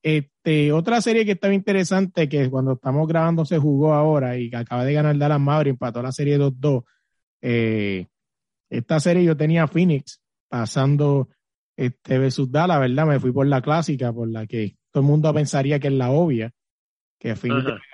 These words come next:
Speaker 1: ganarle a Dallas, pero ahí mismo la tiene la serie dos dos. Y todavía no consiguen a nadie que puedan parar. Ningún jugador de Memphis, en mi opinión, ¿verdad? Es debatible.
Speaker 2: Sí.
Speaker 1: Este, no puede guardiar a Luka.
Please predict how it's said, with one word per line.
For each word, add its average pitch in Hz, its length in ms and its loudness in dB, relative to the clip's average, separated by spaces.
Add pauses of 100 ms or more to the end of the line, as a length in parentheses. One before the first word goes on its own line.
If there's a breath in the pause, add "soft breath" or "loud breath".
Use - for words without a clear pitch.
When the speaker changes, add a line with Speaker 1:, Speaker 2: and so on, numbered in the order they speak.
Speaker 1:
ganarle 135 240 -4
a 131 60 0
Dallas, 170 260 0
pero 139 140 0
ahí 123 60 2
mismo 147 160 2
la 190 100 2
tiene 165 220 2
la 143 100 2
serie 139 240 0
dos 117 220 -2
dos. 135 240 -2 (500)
Y 131 160 -6
todavía 131 480 0
no 185 100 2
consiguen 175 500 0
a 151 60 2
nadie 160 300 0
que 180 100 0
puedan 143 240 0
parar. 139 400 0
Ningún 156 540 2
jugador 180 500 2 (360)
de 147 180 0
Memphis, 147 580 0
en 147 200 2
mi 147 80 4
opinión, 135 440 2
¿verdad? 139 420 -2
Es 127 100 -4
debatible. 135 540 0
Speaker 2:
Sí. 117 200 -4 (260)
Speaker 1:
Este, 131 460 -2
no 131 220 2
puede 151 240 0
guardiar 123 320 -4
a 113 60 -10
Luka. 117 360 -8